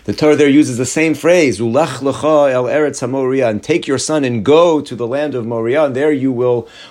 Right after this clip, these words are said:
offer him on the top of the mountain, uh, as an offering. And the sages noted the two Lech Lechas, the first of the ten tests which began last week with Lech Lecha,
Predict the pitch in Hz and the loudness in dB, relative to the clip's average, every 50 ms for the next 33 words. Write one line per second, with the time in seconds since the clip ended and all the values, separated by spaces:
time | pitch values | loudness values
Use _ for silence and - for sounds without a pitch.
0 | - _ - 135 151 156 - - 139 131 131 127 120 117 113 113 - - 120 117 | -16 _ -2 0 0 0 0 -2 -2 0 0 0 0 0 -2 -4 -4 -4 -4 -4
1 | 101 - - 143 143 143 127 127 120 131 147 156 139 135 127 120 120 113 - - | -4 -2 0 0 0 0 -2 -2 -2 0 0 -2 0 -2 -2 -2 -2 -4 -6 -12
2 | - - - - 101 104 107 107 - - 113 120 120 95 107 110 104 95 104 98 | -20 -20 -12 -8 -4 -4 -2 -2 -2 0 0 0 0 0 -2 -2 -2 0 -2 -2
3 | - - 92 98 104 110 110 - - 180 208 202 180 156 120 131 147 151 180 208 | -2 -4 -4 -4 -2 -4 -2 0 0 0 2 2 0 0 0 0 0 2 2 4
4 | 208 165 143 117 110 101 120 117 - - 151 147 127 123 123 120 - - 107 98 | 4 2 2 0 -2 -4 -4 -6 -2 0 0 2 2 2 0 0 -2 -6 -8 -8
5 | - 98 85 78 78 80 - 98 - - - 160 175 175 - - - - - - | -6 -4 -4 -4 -6 -6 -10 -10 -12 -6 -2 0 2 2 0 -2 -6 -10 -6 -4
6 | 131 120 107 113 104 - - 127 123 117 - - 123 117 107 - - - - - | -4 -2 -2 -4 -6 -4 -4 -4 -2 -4 -4 -2 -2 -2 -2 -2 -6 -12 -12 -6
7 | - 113 107 - - - 113 87 120 120 120 113 107 104 113 131 147 135 - 143 | -6 -4 -4 -4 -4 -4 -2 0 2 2 2 0 0 0 -2 -2 -2 -2 -4 -6
8 | 143 - - 135 131 123 135 139 127 - 139 135 127 - 131 123 117 - | -6 -6 -6 -6 -4 -2 -2 -4 -2 -4 -6 -6 -2 0 0 0 0 -2